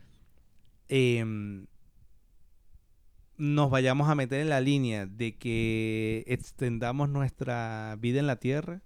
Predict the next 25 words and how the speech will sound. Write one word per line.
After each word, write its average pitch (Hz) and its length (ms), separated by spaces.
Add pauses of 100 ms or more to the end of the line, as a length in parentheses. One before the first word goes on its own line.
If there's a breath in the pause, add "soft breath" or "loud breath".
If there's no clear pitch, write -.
(240)
a 104 360
raíz 104 340
de 123 120
meterle 117 320
tecnología 110 380
al 107 80
cuerpo 139 720
o 98 220
de 90 920
hacer 104 320
un 117 120
upload 120 380
de 120 100
nuestra 104 520
conciencia 107 680
a 113 40
una 113 180
máquina, 127 460
lo 110 100
que 104 100
sea. 151 260 (680 soft breath)
O 175 240
la 175 120
otra 165 180
línea, 185 340